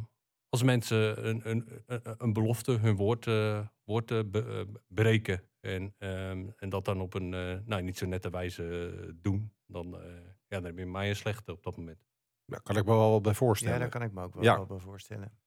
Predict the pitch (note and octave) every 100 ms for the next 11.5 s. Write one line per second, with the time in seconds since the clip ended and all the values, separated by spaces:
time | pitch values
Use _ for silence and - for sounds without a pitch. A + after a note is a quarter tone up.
0 | _ G#2 G2+ _ _ - C3 A#2+ D#3+ -
1 | _ _ _ _ C#3+ C#3+ C#3+ C#3 C#3 C3+
2 | C3 A#2+ _ _ _ _ _ _ _ _
3 | _ _ - D#3 D#3+ C3 C#3+ D3 C3+ C#3+
4 | C3 B2 C3+ - C3+ B2 G#2+ A#2+ F3 -
5 | A2 F2 _ D3 C#3+ C#3+ C#3+ C#3+ F3 F3
6 | F3+ E3+ - - D#3+ C3 A3 E3+ G#2+ G#2
7 | G2 F#2 G2 G2 F#2 - _ _ _ _
8 | _ _ _ _ _ _ _ _ _ _
9 | _ _ _ _ C#3 F3+ - B3+ A#3 G#3+
10 | G3 G3 F#3 F#3+ F#3 F3 _ D#3 D#3 B3
11 | E3+ F3 D#3 C#3 C3